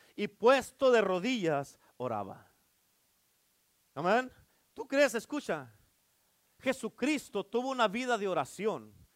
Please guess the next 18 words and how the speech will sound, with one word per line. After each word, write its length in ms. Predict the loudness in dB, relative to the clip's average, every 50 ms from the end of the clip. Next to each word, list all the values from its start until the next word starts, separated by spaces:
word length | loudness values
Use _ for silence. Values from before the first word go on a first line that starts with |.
| _ _
dándonos 480 | -6 -2 -2 -2 -2 -4 -10 -10 -10 -12
un 100 | -12 -10
ejemplo 500 | -10 -10 -6 -4 -4 -4 -4 -6 -10 -10
para 240 | -6 -4 -6 -6 -6
que 120 | -8 -12
nosotros 360 | -16 -14 -14 -14 -14 -16 -18 -18
hiciéramos 380 | -14 -10 -8 -8 -8 -8 -10
lo 120 | -14 -14 -14
mismo. 280 | -16 -16 -18 -20 _ _ _ _ _ _ _ _ _ _ _ _ _ _ _ _ _ _
¿Qué 120 | -6 -4 -4
nos 200 | -4 -4 -4 -4
hace 240 | -4 -2 -2 -4
pensar 500 | -2 -2 -4 -4 -4 -6 -4 -2 0 2
a 100 | 0 0
ti 120 | -2 -6 -8
y 140 | -4 -2 -2
a 60 | -2
mí 400 | -2 -4 -6 -6 -6 -8 -14